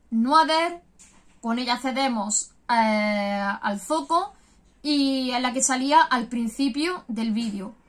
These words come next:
Bab Mkabar en la puerta del cementerio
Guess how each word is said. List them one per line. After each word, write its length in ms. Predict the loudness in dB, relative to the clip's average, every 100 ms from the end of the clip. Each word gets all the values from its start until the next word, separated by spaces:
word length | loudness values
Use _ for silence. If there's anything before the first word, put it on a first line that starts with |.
| _ -12
Bab 360 | 2 4 4 2 -18 -4
Mkabar 720 | -2 2 4 8 6 6 -2
en 120 | -6
la 160 | -2 0
puerta 440 | -2 -4 -4 -6 -6
del 340 | -4 -2 -2
cementerio 680 | -4 -4 -4 -2 -2 -2 -2